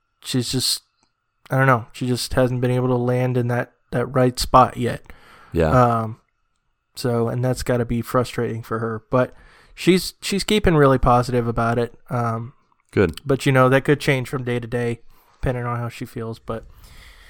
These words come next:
Speaker 1: but, uh, yeah, that's, that's been pretty much the big thing is, is, you know,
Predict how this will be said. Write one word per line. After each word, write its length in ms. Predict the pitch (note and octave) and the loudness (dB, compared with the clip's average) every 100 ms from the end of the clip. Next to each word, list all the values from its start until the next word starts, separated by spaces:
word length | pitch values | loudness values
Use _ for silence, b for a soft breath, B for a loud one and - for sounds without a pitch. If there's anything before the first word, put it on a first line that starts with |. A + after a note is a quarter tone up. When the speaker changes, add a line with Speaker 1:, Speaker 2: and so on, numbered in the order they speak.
| b b b b b b | b b b b b b
Speaker 1:
but, 280 | D#3+ E3 - | 0 0 2
uh, 260 | E3+ E3 E3+ B B B B B B | 4 4 2 B B B B B B
yeah, 280 | - F#3+ E3 - | 4 6 6 2
that's, 300 | D3+ D3 - | 0 0 0
that's 240 | E3+ F3 | 0 0
been 240 | - G3 E3 | 0 0 2
pretty 200 | F3+ E3+ | 2 4
much 260 | D#3 C#3+ | 0 -2
the 100 | - | -4
big 260 | C3 D3 D3 | 0 2 0
thing 360 | - B2+ A#2+ A#2+ | -4 -6 -6 -8
is, 360 | A#2 - - - | -8 -10 -12 -10
is, 500 | C3 A#2+ - - - _ _ _ _ _ | -8 -8 -10 -12 -16 _ _ _ _ _
you 100 | C#3 | -6
know, 360 | B2+ B2+ B2 B2+ | -2 0 -2 -4